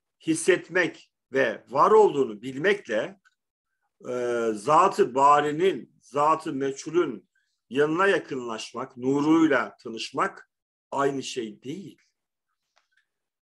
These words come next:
Mutlaka bulur. Arayanlar bulanlardır. Bulamayanlar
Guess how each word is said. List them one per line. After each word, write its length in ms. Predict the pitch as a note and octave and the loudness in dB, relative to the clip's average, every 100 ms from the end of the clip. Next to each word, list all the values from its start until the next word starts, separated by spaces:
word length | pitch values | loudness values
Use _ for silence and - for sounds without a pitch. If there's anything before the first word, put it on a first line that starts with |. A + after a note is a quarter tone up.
| _ | _
Mutlaka 640 | C#3 F3+ G3+ G3+ A3 G3+ | -10 -6 -2 0 2 2
bulur. 300 | E3 C3 G#2+ - _ _ _ _ | 0 -4 -8 -12 _ _ _ _
Arayanlar 680 | C3+ D3+ F#3 E3+ F3 F#3+ D3+ | -4 0 2 0 0 -2 -2
bulanlardır. 840 | D#3 E3+ F3 F#3+ C#3+ G#2 - - _ - | -2 -2 0 -2 -2 -10 -14 -20 _ -4
Bulamayanlar 640 | D3 F#3+ G3+ D#3+ D3 A3 | 0 2 2 0 -2 -8